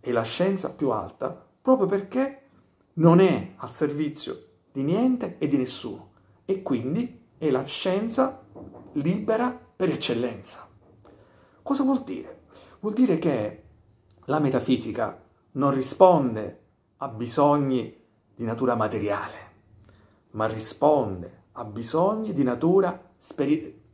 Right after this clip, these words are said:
spirituale, cioè non è diretta a scopi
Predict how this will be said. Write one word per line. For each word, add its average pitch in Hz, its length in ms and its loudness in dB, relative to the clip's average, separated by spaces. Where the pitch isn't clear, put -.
spirituale, 165 720 2
cioè - 540 0
non 190 180 2
è 240 80 2
diretta 190 840 2
a 135 100 -10
scopi 156 840 2